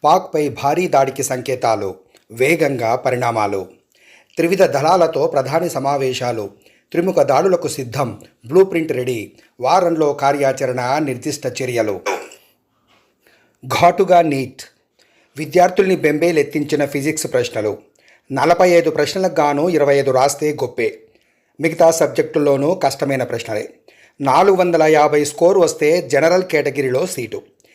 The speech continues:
గడియారాలు లేక, సమయం తెలియక ఇబ్బంది పడ్డ విద్యార్థులు. తొంభై ఐదు శాతం హాజరు. జూన్ పద్నాలుగున ఫలితాలు.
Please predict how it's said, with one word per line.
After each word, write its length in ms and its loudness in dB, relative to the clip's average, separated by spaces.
గడియారాలు 480 4
లేక, 420 0
సమయం 420 -2
తెలియక 400 -2
ఇబ్బంది 520 0
పడ్డ 200 -2
విద్యార్థులు. 640 -4
తొంభై 300 4
ఐదు 120 -2
శాతం 360 -2
హాజరు. 420 -4
జూన్ 360 4
పద్నాలుగున 560 0
ఫలితాలు. 680 -2